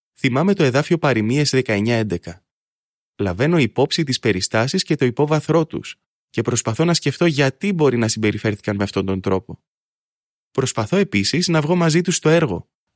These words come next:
Αυτό με βοηθάει να τους γνωρίσω καλύτερα». Αυτή η συμβουλή είναι πολύ πρακτική. Μπορείτε να γνωρίσετε τους αδελφούς και τις αδελφές σας τώρα. Όσο περισσότερο τους καταλαβαίνετε,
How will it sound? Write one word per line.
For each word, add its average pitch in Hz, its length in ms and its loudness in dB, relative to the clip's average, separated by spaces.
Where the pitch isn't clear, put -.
Αυτό - 400 -2
με 170 100 2
βοηθάει 120 460 2
να 170 120 2
τους 131 120 -4
γνωρίσω 123 460 0
καλύτερα». 131 600 -4
Αυτή - 340 -6
η 175 100 4
συμβουλή 104 580 2
είναι 165 180 4
πολύ 110 340 4
πρακτική. - 640 -8
Μπορείτε 104 500 2
να 190 100 2
γνωρίσετε 127 640 2
τους - 200 -4
αδελφούς 98 500 0
και 170 120 -2
τις - 220 -4
αδελφές 104 460 0
σας - 260 -2
τώρα. 147 420 0
Όσο 110 280 0
περισσότερο 139 580 2
τους - 160 -4
καταλαβαίνετε, 101 920 -2